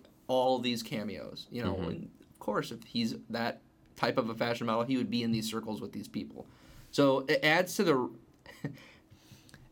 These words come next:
Speaker 1: as sat-, what is the word? Sat-, satirical or satirical or
Speaker 2: Satire? Sat-,
Speaker 1: sat-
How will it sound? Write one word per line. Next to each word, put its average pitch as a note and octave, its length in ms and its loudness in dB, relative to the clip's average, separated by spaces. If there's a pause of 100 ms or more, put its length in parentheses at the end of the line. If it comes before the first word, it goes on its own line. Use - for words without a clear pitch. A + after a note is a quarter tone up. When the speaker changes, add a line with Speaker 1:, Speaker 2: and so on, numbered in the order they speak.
(100)
Speaker 1:
as D3 180 4
sat-, - 380 -2 (720)
what D#3 160 2
is E3 80 2
the C#3+ 80 2
word? A2+ 220 2
Sat-, D3 340 4 (240)
satirical F3 640 4
or F3+ 200 4
satirical D#3 800 4
or D#3+ 140 4
Speaker 2:
Satire? G2+ 440 0
Sat-, E3 160 2
Speaker 1:
sat- F3 280 0